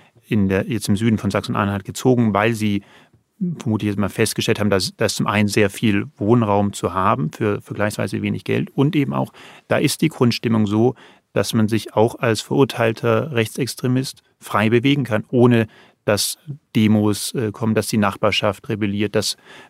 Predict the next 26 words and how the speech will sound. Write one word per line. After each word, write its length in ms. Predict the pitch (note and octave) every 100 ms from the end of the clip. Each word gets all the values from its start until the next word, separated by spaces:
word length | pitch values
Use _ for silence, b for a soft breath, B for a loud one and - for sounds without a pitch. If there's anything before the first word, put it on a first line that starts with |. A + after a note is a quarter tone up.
| B
möglicherweise 540 | - B2 A#2 G#2 A2 A2
man 120 | A2+
aus 180 | A#2+ -
Restaurants 560 | A#2+ - G2+ G#2 A#2
rausgeworfen 540 | G#2+ G#2 - G#2 G2+ A2
wird. 140 | G#2+ - B B B
Das 140 | A#2
ist 220 | D#3+ - -
einfach 380 | A#2+ A2 G#2+ - _ _ -
da 200 | G#2 G2
nicht 260 | A2+ -
so 160 | - D3
und 140 | E3 A2+
genau 240 | G#2 G2+
deswegen 480 | G#2 - C3 C3 C3+
ziehen 200 | - B2+
sie 100 | B2
sich 180 | A#2 -
da 180 | A#2
zurück 380 | - - A#2+ - -
und 140 | A#2
suchen 300 | - B2+ B2+
sich 180 | A#2+ G#2
da 160 | G#2+
dann 160 | G#2+ A2+
ihre, 380 | D3+ A#2 A2+ A#2